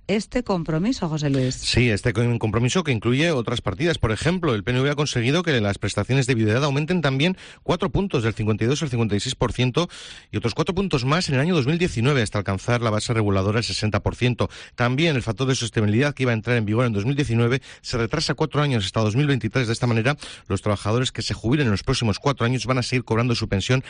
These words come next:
Speaker 2: al margen de la esperanza de vida que tengan en el momento de acceder a esa prestación. Todas estas, eh, es, es todo esto, es el, todo esto que ha tenido el P N V es al margen de ese incremento del I P C para todas las pensiones en general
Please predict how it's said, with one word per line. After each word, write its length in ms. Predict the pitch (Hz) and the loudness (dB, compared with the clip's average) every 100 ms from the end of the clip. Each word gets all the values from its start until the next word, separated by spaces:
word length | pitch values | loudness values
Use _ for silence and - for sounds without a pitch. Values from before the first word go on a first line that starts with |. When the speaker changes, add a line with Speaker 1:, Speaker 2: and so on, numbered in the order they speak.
| - - | -12 -4
Speaker 2:
al 220 | 104 101 | -2 2
margen 400 | 123 - 143 151 - - - | 0 2 0 -2 -8 -20 -8
de 140 | - 107 | -2 0
la 80 | |
esperanza 380 | 101 113 107 120 | 0 0 -2 2
de 80 | 101 | 2
vida 180 | 107 113 | 2 0
que 100 | 95 | -2
tengan 300 | 104 101 104 | 0 2 2
en 60 | |
el 60 | 92 | 2
momento 280 | 95 95 104 | 2 0 0
de 60 | |
acceder 400 | 90 - 90 98 - - - | -2 -2 0 0 -2 -16 -6
a 160 | 95 101 | 0 0
esa 240 | 98 107 98 | 2 0 0
prestación. 600 | 104 - 107 - 110 92 | -2 -2 -4 0 -2 0
Todas 280 | 104 98 - | -2 -2 -4
estas, 320 | - 104 - | -2 -2 0
eh, 640 | 98 82 78 67 60 50 50 - - - | -2 -2 -2 -2 -2 -4 -6 -8 -8 -8
es, 160 | - | -8
es 180 | - - | -8 -6
todo 200 | - 110 | 0 0
esto, 180 | 110 104 | 0 -2
es 120 | 95 | -2
el, 360 | 98 98 82 76 | 0 0 -2 -2
todo 120 | 117 | -2
esto 140 | 107 | -2
que 60 | 104 | -2
ha 40 | |
tenido 200 | 107 101 | 0 0
el 40 | 95 | 2
P 80 | 110 | 2
N 80 | |
V 200 | 104 120 - - - | 2 0 -2 -12 -10
es 140 | - - | -8 -2
al 140 | 104 | 0
margen 300 | 101 120 143 | 0 0 0
de 80 | 123 | 0
ese 140 | 131 147 | 0 -2
incremento 420 | 113 117 131 120 | 0 0 2 0
del 100 | 110 | 0
I 60 | |
P 100 | 123 | 0
C 140 | 104 123 | -2 -2
para 140 | 107 | -2
todas 200 | 90 143 | -2 -2
las 120 | 110 | -2
pensiones 380 | - 101 110 98 | -2 -4 -2 -2
en 80 | 92 | -2
general 340 | - 98 117 | 0 2 2